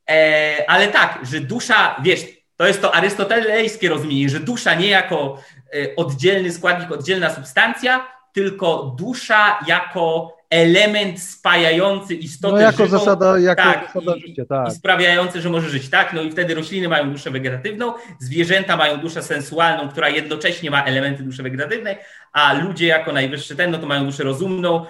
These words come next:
Speaker 1: która ma wszystkie te składniki, które mają te niższe stworzenia. No to w takim sensie, ale przypuszczam, że nie o to mu chodziło. Przypuszczam,
Speaker 2: Chyba
Speaker 1: że chodziło mu o to,
Speaker 2: mam wrażenie, że nie.
Speaker 1: że jak piesek umrze, to idzie do, do nieba dla piesków. Był tak, kiedyś taka bajka dla dzieci była, wszystkie psy idą do nieba. Więc,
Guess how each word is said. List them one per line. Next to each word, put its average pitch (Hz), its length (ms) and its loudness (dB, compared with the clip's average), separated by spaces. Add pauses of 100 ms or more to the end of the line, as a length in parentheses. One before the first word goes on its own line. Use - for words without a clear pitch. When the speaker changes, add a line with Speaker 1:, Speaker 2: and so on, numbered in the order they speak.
(140)
Speaker 1:
która 160 220 0
ma 160 240 4
wszystkie 170 420 -4
te 151 140 -2
składniki, 143 440 -4
które 139 180 -4
mają 135 200 2
te 131 120 -4
niższe 135 600 -2
stworzenia. 120 440 -6 (360)
No 135 80 -6
to 165 100 -4
w 165 120 -12 (160)
takim 190 420 2
sensie, 147 320 0
ale 143 100 2
przypuszczam, 202 360 -10
że 175 80 -6
nie 180 100 -2
o 170 40 -4
to 135 120 -4
mu 120 60 -6
chodziło. 107 280 -12
Przypuszczam, 170 300 -2
Speaker 2:
Chyba 254 140 6
Speaker 1:
że 202 60 4
chodziło 160 320 -4
mu 151 60 -6
o 160 80 -2
to, 202 80 -2
Speaker 2:
mam 277 100 2
wrażenie, 180 420 2
że 131 220 -2
nie. 131 60 -2
Speaker 1:
że 131 100 4
jak - 300 4
piesek 190 500 0
umrze, 185 380 0
to 175 140 -4
idzie 165 240 -2
do, 151 240 -2
do 151 120 -6
nieba 156 280 0
dla 139 160 0
piesków. 127 460 -4
Był 165 120 -2
tak, 185 160 0
kiedyś 185 300 -6
taka - 200 0
bajka 196 400 4
dla 160 160 0
dzieci 175 220 -4
była, 165 160 -2
wszystkie - 280 -8
psy 185 160 -6
idą 175 200 0
do 165 80 0
nieba. 127 380 -4 (480)
Więc, 165 360 0